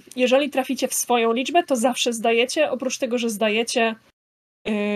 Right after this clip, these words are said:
niezależnie od tego, czy to jest marzycielskie, czy banalne, oprócz tego, że zdajecie, to jeszcze przysługuje wam pytanie w to, co się dzieje, na które ja muszę odpowiedzieć zgodnie z prawdą.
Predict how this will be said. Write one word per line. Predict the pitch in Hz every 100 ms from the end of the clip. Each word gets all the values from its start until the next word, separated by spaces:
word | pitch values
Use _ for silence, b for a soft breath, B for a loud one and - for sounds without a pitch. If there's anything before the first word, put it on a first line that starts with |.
| 208 - - -
niezależnie | 226 233 233 233 233
od |
tego, | 226 202
czy |
to | 220
jest | 220
marzycielskie, | 220 220 208 -
czy | 226
banalne, | 247 294 302 -
oprócz | 240 240
tego, | 226
że | 226
zdajecie, | 220 220 226 269
to | 240
jeszcze | 220 233
przysługuje | - 233 233 214 247
wam | 220 220
pytanie | 220 254 254 240 226
w |
to, | 233
co | 226
się | 220 214
dzieje, | 269 320
na | 285
które | 262 240
ja | 240 254
muszę | 254 254
odpowiedzieć | 226 233 208 208
zgodnie | 196 185 175
z |
prawdą. | - -